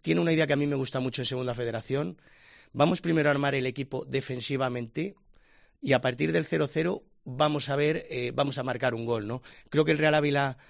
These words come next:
soy más optimista que el año pasado porque creo que su plantilla ha ganado en calidad,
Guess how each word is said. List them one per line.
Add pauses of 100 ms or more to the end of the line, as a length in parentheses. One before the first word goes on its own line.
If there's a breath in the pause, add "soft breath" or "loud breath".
(140)
soy
más
optimista
que
el
año
pasado
porque
creo
que
su
plantilla
ha
ganado
en
calidad,